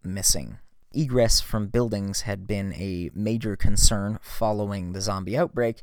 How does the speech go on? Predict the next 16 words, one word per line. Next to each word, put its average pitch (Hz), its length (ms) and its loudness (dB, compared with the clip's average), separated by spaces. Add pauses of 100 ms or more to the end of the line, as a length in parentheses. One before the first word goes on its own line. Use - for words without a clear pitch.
(140)
The 85 200 -6
city 98 380 -2
had 95 140 -2
enacted 98 540 -4
new 104 180 -2
regulations 98 800 -4
to 95 140 -2
ensure 104 580 -2
that 107 600 0
buildings 123 400 4
were 135 100 6
limited 123 520 2
to 117 180 -2
a 113 80 2
certain 110 560 2
number 101 420 -2